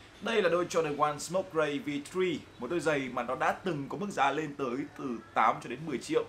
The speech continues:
Nếu như bây giờ các bạn search đôi này trên Google, các bạn vẫn có thể thấy được những cái giá đó ở trong những cái shop khác. Nhưng ngày hôm nay tại The Fan Monkey, chúng mình sẽ có thể order nó cho các bạn với mức giá chỉ là ba triệu hai trăm ngàn. Vâng, các bạn không nghe nhầm đâu, ba triệu hai trăm ngàn nhá.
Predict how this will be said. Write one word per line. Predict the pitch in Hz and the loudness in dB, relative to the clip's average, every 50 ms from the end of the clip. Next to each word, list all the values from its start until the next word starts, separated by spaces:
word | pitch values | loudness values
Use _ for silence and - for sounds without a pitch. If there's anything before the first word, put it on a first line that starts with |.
| - - - - - - | -6 -14 -20 -20 -10 -2
Nếu | 139 175 226 | 0 0 2
như | 226 | 6
bây | 240 220 208 | 6 8 8
giờ | 196 170 | 8 6
các | - 185 | 6 6
bạn | 202 - - | 6 6 6
search | - 226 240 214 | 4 4 4 4
đôi | 202 170 | 2 0
này | 156 131 - | -2 -2 -4
trên | 151 147 | -4 -6
Google, | 151 139 127 127 117 | -4 -2 0 0 0
các | 110 - | 0 0
bạn | 143 123 - 117 | -2 -4 -2 2
vẫn | - 165 165 - | 2 2 2 2
có | - - | -2 -4
thể | - - | -4 -2
thấy | - 117 113 127 | -2 -2 -4 -4
được | 143 135 | -4 -6
những | 135 135 | -8 -8
cái | 135 | -4
giá | 120 123 120 | 0 0 2
đó | 123 117 107 120 - | 2 2 0 0 -2
ở | - 117 - | -4 -6 -6
trong | - - 123 113 | -6 -6 -6 -6
những | 117 117 | -6 -8
cái | 127 | -2
shop | - 160 156 - | 0 0 0 4
khác. | 175 190 190 185 - - - - - - - | 4 4 4 4 2 -6 -16 -18 -20 -20 -12
Nhưng | - 180 233 240 226 220 | -6 -4 -2 -2 0 2
ngày | 196 170 | 2 4
hôm | 165 175 180 185 | 4 2 2 2
nay | 185 175 170 170 156 - - | 2 4 2 2 0 0 2
tại | - 175 135 123 - 123 | 4 4 4 4 0 -4
The | 131 | -8
Fan | 123 - 135 123 | -4 -4 -4 -2
Monkey, | 127 123 113 - 135 131 123 117 | -2 -4 -4 -4 -6 -8 -6 -8
chúng | - 113 131 | -8 -6 -6
mình | 139 127 110 101 98 - | -4 -4 -6 -8 -10 -12
sẽ | - - - - 123 | -12 -10 -8 -6 -4
có | - 165 | -2 -2
thể | 165 123 - - 113 | -2 -2 2 4 4
order | 120 120 113 104 101 | 4 4 4 0 -2
nó | 104 107 | -4 -6
cho | - 131 | -6 -6
các | 123 127 | -2 0
bạn | 127 127 127 - | 0 0 0 -2
với | - 117 | -4 -4
mức | 135 180 180 | -2 -2 -2
giá | 147 131 120 113 117 - | 0 2 2 2 2 0
chỉ | - 185 156 117 | -2 -6 -6 -4
là | 101 110 110 110 113 104 - - - - - - - - - | 0 2 4 4 4 2 0 -8 -16 -20 -20 -20 -16 -2 2
ba | 202 202 190 | 2 4 4
triệu | 190 - 170 160 - - - - - - - | 2 2 0 0 0 -2 -6 -14 -20 -12 0
hai | 160 165 156 151 | 2 2 2 2
trăm | 139 113 110 | 0 -4 -6
ngàn. | 110 98 90 - - - - - - - 95 | -6 -6 -8 -10 -16 -20 -20 -20 -20 -4 2
Vâng, | 107 127 131 135 135 110 | 2 2 2 2 -2 -2
các | 127 | -2
bạn | 127 - - - | -2 -2 -2 -2
không | - 214 202 196 | -2 -2 0 2
nghe | 196 190 175 | 4 4 6
nhầm | 160 156 139 120 120 | 6 6 4 4 2
đâu, | 131 131 131 127 120 120 139 | 0 2 2 0 0 0 2
ba | 151 156 156 143 | 2 4 4 2
triệu | 143 - 147 151 - | 2 0 -2 -2 -2
hai | - 120 120 | -2 -2 -2
trăm | 117 120 120 113 | -2 -4 -6 -4
ngàn | 110 107 98 87 | -2 -2 -2 0
nhá. | 90 110 113 110 | 2 2 2 2